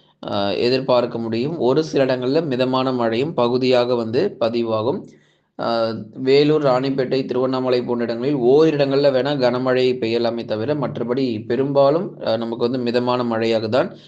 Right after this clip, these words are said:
இன்றைக்கும் நாளைக்கும் நமக்கு வந்து எதிர்பார்க்க முடியும். அடுத்ததாக மேற்கு தொடர்ச்சி மலையொட்டிய மாவட்டங்கள் நீலகிரி, கோயம்புத்தூர்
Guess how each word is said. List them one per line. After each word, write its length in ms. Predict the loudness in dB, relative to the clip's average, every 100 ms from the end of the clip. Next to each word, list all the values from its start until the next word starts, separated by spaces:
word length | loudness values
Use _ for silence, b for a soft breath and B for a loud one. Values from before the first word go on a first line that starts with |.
| B B
இன்றைக்கும் 580 | -4 0 2 2 2 -2
நாளைக்கும் 500 | 0 2 2 2 -2
நமக்கு 220 | -6 -4
வந்து 160 | -4 -2
எதிர்பார்க்க 540 | -2 0 0 0 -2
முடியும். 340 | -6 -4 -4 -6 -16 _
அடுத்ததாக 720 | -2 0 2 2 4 4 2
மேற்கு 380 | 0 0 0 0
தொடர்ச்சி 340 | 0 0 -2
மலையொட்டிய 560 | -2 2 2 2 0 0
மாவட்டங்கள் 640 | 0 0 0 -2 -2 -2
நீலகிரி, 560 | 0 0 0 0 -2 0
கோயம்புத்தூர் 600 | 0 0 0 -2 0 0